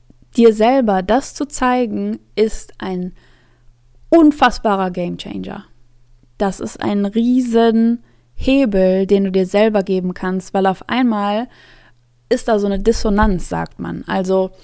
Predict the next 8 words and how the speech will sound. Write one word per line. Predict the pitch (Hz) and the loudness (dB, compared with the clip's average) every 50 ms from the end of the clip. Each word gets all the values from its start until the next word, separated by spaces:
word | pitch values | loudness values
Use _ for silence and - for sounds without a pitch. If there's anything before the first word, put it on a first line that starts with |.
| - - - - - | -20 -20 -20 -20 -20
für | - - - 202 196 | -14 -6 -4 -4 -2
das | 202 190 - - | -4 -4 -8 -10
Gefühl, | - 175 - - - 254 277 285 269 | -14 -16 -14 -8 -6 -4 -2 -2 -2
was | 247 208 - - | -2 -4 -4 -6
du | - - | -8 -6
in | - - 277 311 285 | 0 2 4 4 6
dir | 240 220 202 165 175 | 4 4 2 0 0
hast, | 180 190 233 - - - - - | -2 -2 -2 -4 -6 -12 -16 -20